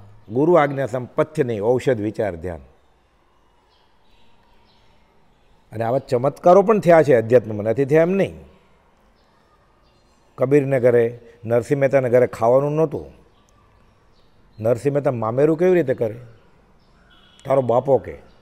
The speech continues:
"જા જા જુવા, જા જા માકડ, એમાં મહેતાજીના ઉતારા હોવા," કે, કે, "આવો ભિખારો મંજીરા લઈને આવ્યો," કે. નણંદ અને સાસુ પહેલે દિવસથી જ મામેરું કરવાનું હોય, શું કરે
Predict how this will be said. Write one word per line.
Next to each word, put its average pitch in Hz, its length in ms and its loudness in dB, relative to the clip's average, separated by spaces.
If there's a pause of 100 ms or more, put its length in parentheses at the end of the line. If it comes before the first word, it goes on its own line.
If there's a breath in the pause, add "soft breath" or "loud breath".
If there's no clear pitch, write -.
(500 soft breath)
"જા 113 140 2
જા 139 180 6
જુવા, 135 560 4 (200)
જા 113 140 2
જા 139 140 4
માકડ, 147 420 4
એમાં 135 360 -2
મહેતાજીના 139 480 2
ઉતારા 135 380 2
હોવા," 101 240 -2
કે, 78 160 -18 (1040)
કે, 113 60 -8
"આવો 110 220 2
ભિખારો 110 480 -2
મંજીરા 123 400 2
લઈને 120 220 2
આવ્યો," 113 220 2
કે. 85 180 -10 (1300)
નણંદ 127 360 0
અને 120 160 0
સાસુ 123 420 -4 (640 soft breath)
પહેલે 151 220 6
દિવસથી 143 420 2
જ 90 160 -10 (1000)
મામેરું 120 480 -2
કરવાનું 143 440 2
હોય, 78 160 -16 (480)
શું 135 140 -8
કરે 98 220 -8